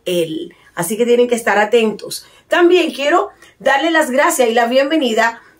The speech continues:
a Ángela Rodríguez de Divina Makeup. También va a estar presente en Quinceañera Expo este abril dieciséis, veinte veintitrés.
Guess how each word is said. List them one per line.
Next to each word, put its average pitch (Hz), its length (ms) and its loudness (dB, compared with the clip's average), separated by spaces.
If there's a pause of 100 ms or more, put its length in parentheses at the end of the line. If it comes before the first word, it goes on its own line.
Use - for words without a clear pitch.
(100)
a 254 320 0
Ángela 339 580 0 (380)
Rodríguez 247 1300 0
de 247 160 6
Divina 285 560 -2
Makeup. 247 880 0 (380)
También 233 720 2
va 269 100 2
a 285 40 -2
estar 285 440 -2 (200)
presente 233 960 0
en 349 220 2 (260)
Quinceañera 247 920 2
Expo 311 340 -6 (240)
este 220 320 0
abril 240 320 0
dieciséis, 233 800 -2
veinte 220 360 -2
veintitrés. 180 920 -6